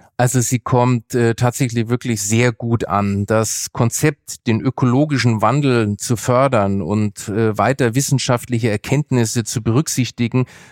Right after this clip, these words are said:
verstehen unsere Kunden wirklich sehr gut. Und, äh, wir hatten im letzten Jahr wirklich zehn Prozent Wachstum pro Monat in, äh, der Vermögensverwaltung Verantwortung und haben mittlerweile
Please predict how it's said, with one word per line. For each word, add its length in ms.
verstehen 560
unsere 400
Kunden 560
wirklich 360
sehr 200
gut. 340
Und, 440
äh, 280
wir 120
hatten 240
im 160
letzten 400
Jahr 260
wirklich 300
zehn 300
Prozent 640
Wachstum 500
pro 220
Monat 720
in, 460
äh, 280
der 420
Vermögensverwaltung 1200
Verantwortung 880
und 160
haben 260
mittlerweile 680